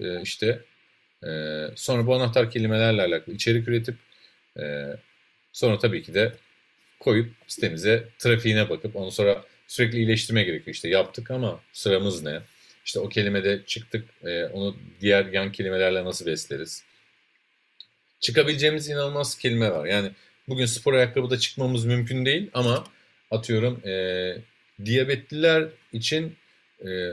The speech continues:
hızlı koşu ayakkabısı. Bununla ilgili hiç kimse içerik üretmemiştir. Çünkü çok spesifik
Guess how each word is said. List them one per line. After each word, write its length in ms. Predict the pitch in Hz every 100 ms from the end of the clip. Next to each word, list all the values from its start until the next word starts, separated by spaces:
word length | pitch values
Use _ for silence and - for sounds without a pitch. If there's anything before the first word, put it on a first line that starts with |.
| 85 82 80 85 113 - _ _ - -
hızlı 320 | 135 139 165
koşu 280 | 151 - 127
ayakkabısı. 680 | 117 110 113 101 - 78 - _ _ _ _ _ -
Bununla 240 | 156 135
ilgili 440 | 107 101 160 160 - - -
hiç 200 | 170 -
kimse 280 | 101 - 135
içerik 300 | 117 135 135
üretmemiştir. 800 | 135 120 101 82 - 156 156 - -
Çünkü 400 | 123 110 113 113 _ -
çok 220 | 135 117
spesifik 400 | - 117 -